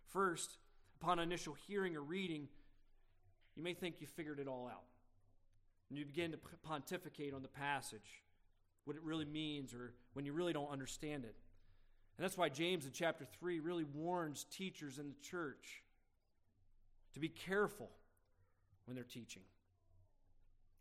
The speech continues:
because judgment will come upon them with greater strictness. So therefore, be slow to speak. Secondly, you can start to talk back to God.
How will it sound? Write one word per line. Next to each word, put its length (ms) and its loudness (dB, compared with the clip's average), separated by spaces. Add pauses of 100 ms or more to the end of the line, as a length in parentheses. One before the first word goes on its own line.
(180)
because 640 0 (640)
judgment 420 -2
will 160 -10
come 220 -2
upon 400 -4
them 280 -2 (580)
with 100 -14
greater 240 -6
strictness. 720 -10 (800)
So 140 -6
therefore, 320 0
be 80 -6
slow 340 -6
to 80 -12
speak. 360 -8 (1600)
Secondly, 560 2 (1700)
you 40 -18
can 80 -6
start 200 0
to 80 -18
talk 280 -4
back 280 -6
to 100 -20
God. 220 -14